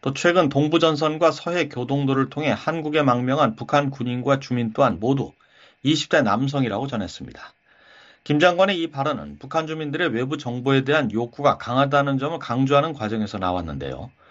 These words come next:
특히 젊은 세대들의 정보 접근권 강화를 위한 정부 차원의 의지를 표명한 것으로 풀이됩니다.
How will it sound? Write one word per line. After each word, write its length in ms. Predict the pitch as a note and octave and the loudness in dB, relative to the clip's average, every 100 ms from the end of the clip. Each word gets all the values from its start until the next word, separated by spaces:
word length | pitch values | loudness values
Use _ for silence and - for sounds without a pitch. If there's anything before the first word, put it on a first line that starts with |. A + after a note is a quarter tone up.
| - - - - | -20 -20 -20 -16
특히 200 | - C#3+ | -2 2
젊은 340 | C#3+ C3 D3 D#3+ | 4 4 4 4
세대들의 460 | D#3+ D3+ D3 E3 | 4 4 4 2
정보 340 | - C3 C#3+ D#3 | 0 0 0 0
접근권 640 | A#2+ A2 D3+ C#3+ D3+ D3 | -2 -6 -4 -2 0 -2
강화를 540 | C#3 A#2 B2 C3 B2 B2 | -4 -4 0 0 0 0
위한 220 | D3+ A2 | 0 -2
정부 340 | A#2 B2+ C3+ | -4 -4 -4
차원의 400 | C#3 C3 C3 C#3+ | -6 -2 0 0
의지를 500 | A2+ B2 B2 E3 C3+ | 2 2 2 2 2
표명한 500 | - D#3+ D#3+ C#3+ A2+ | -2 -4 0 2 2
것으로 400 | G2 F2 F2+ D2+ - | -2 -6 -6 -8 -4
풀이됩니다. 600 | C#3 G#2+ D2 - - | 0 0 0 -8 -12